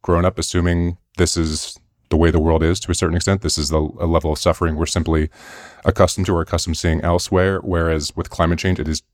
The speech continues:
changing. You know, we feel ourselves changing and we're implicated in a different kind of way. I mean, we're all, we're all part of the global economy. We're all implicated in how goods, how wealth is distributed around the world in somewhat the same way we're all implicated in terms of the carbon emissions we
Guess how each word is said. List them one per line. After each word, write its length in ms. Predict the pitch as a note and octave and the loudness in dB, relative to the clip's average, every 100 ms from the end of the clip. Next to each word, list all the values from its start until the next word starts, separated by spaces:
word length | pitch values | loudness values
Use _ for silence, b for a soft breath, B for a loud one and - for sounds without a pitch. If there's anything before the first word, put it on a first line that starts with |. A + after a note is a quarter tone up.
| _ | _
changing. 500 | - E2+ F2+ G2+ A#2+ - | 0 2 4 2 -2 -2
You 80 | E2+ | 0
know, 60 | |
we 100 | E2 | 0
feel 260 | - F#2+ E2+ | 2 2 2
ourselves 320 | F2 E2+ E2 | 2 0 -2
changing 280 | F2 F2+ G2 | -2 -2 0
and 80 | F#2 | 0
we're 140 | G2 | 0
implicated 580 | A#2 A2 A2+ F2 E2+ G#2+ | 0 0 0 0 0 -2
in 60 | F2+ | -2
a 60 | |
different 280 | D#2+ F2 E2+ | -2 -4 -2
kind 100 | E2+ | 0
of 80 | D#2+ | 2
way. 80 | F#2+ | 2
I 40 | |
mean, 120 | A2 A2+ | 4 4
we're 160 | A#2+ | 4
all, 320 | A#2+ A2+ G#2 b b b b - | 4 0 -4 b b b b -2
we're 100 | F#2+ | 2
all 140 | F#2 | 2
part 240 | - F#2+ F2+ | 0 -2 -2
of 20 | |
the 80 | F2+ | -4
global 240 | D#2 E2 | -2 -4
economy. 420 | F2 E2 D#2+ F#2+ | -2 -2 0 0
We're 160 | G2 E2 | 2 0
all 80 | D#2+ | 0
implicated 560 | F#2 - F2+ D#2+ D#2+ - | -2 -2 -2 0 -2 -2
in 220 | E2+ D#2+ | -2 -2
how 560 | C#2 F2 E2 E2 F2+ b b b - | -2 0 2 0 -4 b b b 0
goods, 300 | F2 E2+ - | 2 2 2
how 120 | E2+ | 0
wealth 340 | D#2 E2 E2 | 2 0 0
is 140 | E2 D#2 | -2 -2
distributed 580 | - - E2 D#2+ D#2 - | -2 -2 0 0 0 -2
around 380 | E2+ D#2+ D#2+ D#2+ | 0 2 2 0
the 80 | |
world 320 | D#2 D#2+ F#2 - - | 0 0 0 -2 -8
in 220 | E2+ D2+ - _ | -8 -8 -12 _
somewhat 280 | - E2 D2 | 0 0 0
the 60 | D#2+ | 2
same 220 | F2 D#2+ | 2 4
way 140 | E2 | 4
we're 200 | D#2+ D#2+ | 4 2
all 220 | D#2+ D#2+ - | 4 2 -2
implicated 520 | E2+ F2 E2+ D#2+ D#2 | -4 -2 0 0 0
in 100 | D#2 | 0
terms 300 | F2 D#2+ D#2 | 0 0 -2
of 100 | - | -4
the 80 | E2+ | -2
carbon 280 | - D#2+ | 0 0
emissions 400 | D#2+ D#2+ E2 D2+ | 0 -2 -2 -2
we 280 | D#2 E2 E2 | 0 2 0